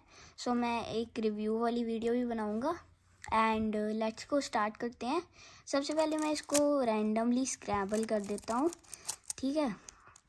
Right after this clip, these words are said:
So मैं बिगिनर मेथड की भी वीडियो बनाऊंगा। So ये देखो, ये मैंने स्क्रैम्बल कर दिया पूरा की पूरा क्यूब।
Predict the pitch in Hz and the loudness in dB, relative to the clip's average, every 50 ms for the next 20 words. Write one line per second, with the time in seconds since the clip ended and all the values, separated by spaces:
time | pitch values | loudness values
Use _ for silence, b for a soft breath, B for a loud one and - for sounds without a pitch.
0 | _ - - - _ _ _ _ _ _ _ - - - - - - - 277 277 | _ -20 -20 -20 _ _ _ _ _ _ _ -18 -18 -16 -14 -8 -4 0 2 2
1 | 285 294 294 262 254 247 240 233 226 226 226 233 247 254 262 254 247 247 - 262 | 4 4 2 2 0 0 0 0 0 0 2 2 2 2 2 0 -2 -2 -2 -4
2 | 254 254 262 254 247 247 247 247 247 240 233 233 247 254 254 254 247 226 226 226 | -4 -2 -2 0 0 2 2 2 2 0 0 0 0 0 0 0 -2 -2 0 0
3 | 233 247 285 359 - B B B B B B B B B B B B - - - | 0 2 0 0 -2 B B B B B B B B B B B B -14 -8 -4
4 | - 226 233 233 233 233 226 226 214 196 190 190 - 190 196 196 220 226 226 226 | -2 0 0 0 0 0 0 0 0 0 -2 -4 -2 -2 -2 0 0 -2 -2 -2
5 | 233 233 247 - - 233 214 214 214 214 220 220 220 214 214 220 220 233 240 240 | -2 -4 -4 -4 -4 -4 -2 -2 -2 -2 -2 -2 -2 -2 -2 -2 -4 -4 -4 -4
6 | 226 226 220 - 240 247 240 233 240 233 - - 240 269 302 349 | -4 -4 -4 -4 -4 -4 -2 -4 -4 -4 -4 -2 0 0 0 -2